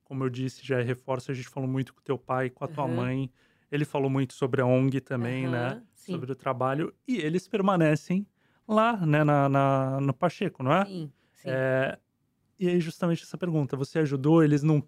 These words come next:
Speaker 1: eles não gostariam de sair, eles gostam de onde eles vivem, né?
Speaker 2: Eles
Speaker 1: Tá, tá
Speaker 2: gostam,
Speaker 1: muito ni-,
Speaker 2: é mu-,
Speaker 1: neles, né?
Speaker 2: muito enraizado.
Speaker 1: Aham.
Speaker 2: E aí é uma coisa que eu...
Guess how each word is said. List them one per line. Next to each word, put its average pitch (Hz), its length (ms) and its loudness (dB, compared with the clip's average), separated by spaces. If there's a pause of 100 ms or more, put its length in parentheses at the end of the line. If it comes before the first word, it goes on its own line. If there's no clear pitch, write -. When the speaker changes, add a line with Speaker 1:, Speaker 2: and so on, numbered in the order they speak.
Speaker 1:
eles 147 280 -2
não 156 180 4
gostariam 151 480 2
de - 60 -4
sair, 139 180 -4
eles 160 240 0
gostam 160 500 0
de 147 80 0
onde 143 200 0
eles 131 180 -6
vivem, 143 400 -2
né? 139 260 -4
Speaker 2:
Eles 220 200 -8
Speaker 1:
Tá, - 80 -10
tá 240 60 -4 (100)
Speaker 2:
gostam, 269 160 -2 (100)
Speaker 1:
muito 208 80 -8
ni-, 160 240 -6 (100)
Speaker 2:
é 156 60 -6
mu-, 156 60 -4
Speaker 1:
neles, 139 400 -6
né? 135 180 -6
Speaker 2:
muito 269 280 -4
enraizado. 190 800 -2
Speaker 1:
Aham. 131 300 -2
Speaker 2:
E 185 60 -6
aí 190 160 -6
é 190 60 -2
uma 208 180 0
coisa 214 440 -4
que 226 600 -6
eu... 233 280 -6